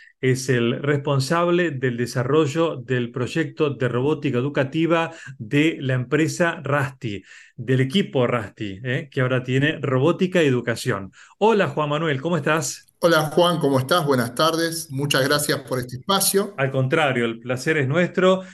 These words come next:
Speaker 1: y a los que tengan más o menos nuestra edad, eh, este podcast les va a, eh, les va a permitir viajar en el tiempo varias décadas atrás,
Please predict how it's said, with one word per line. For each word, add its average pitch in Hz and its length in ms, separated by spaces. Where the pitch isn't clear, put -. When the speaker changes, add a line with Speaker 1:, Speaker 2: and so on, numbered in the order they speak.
Speaker 1:
y 120 140
a 123 80
los 120 240
que 127 160
tengan 151 520
más 160 500
o 151 100
menos 143 400
nuestra 131 380
edad, 170 380
eh, 113 540
este 131 320
podcast 135 420
les 107 160
va 127 400
a, 123 340
eh, 143 460
les 123 260
va 156 140
a 143 80
permitir 135 480
viajar 143 500
en 151 140
el 135 160
tiempo 143 580
varias 135 360
décadas 131 420
atrás, 139 500